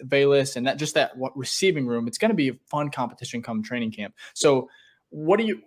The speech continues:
Rashad, first of all, what are your thoughts, uh, since we drafted Scott? Do you think he's gonna break the rotation? Do you think he's gonna take maybe the Velas's spot? And then also, um,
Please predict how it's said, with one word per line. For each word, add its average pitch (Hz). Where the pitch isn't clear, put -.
Rashad, 170
first 190
of -
all, 151
what 196
are 247
your 156
thoughts, 135
uh, 120
since 135
we 117
drafted 135
Scott? 135
Do 147
you 147
think 147
he's 143
gonna 131
break 120
the 135
rotation? 127
Do 120
you 113
think 123
he's 120
gonna 113
take 123
maybe 117
the 107
Velas's 143
spot? 147
And 135
then 151
also, 151
um, 120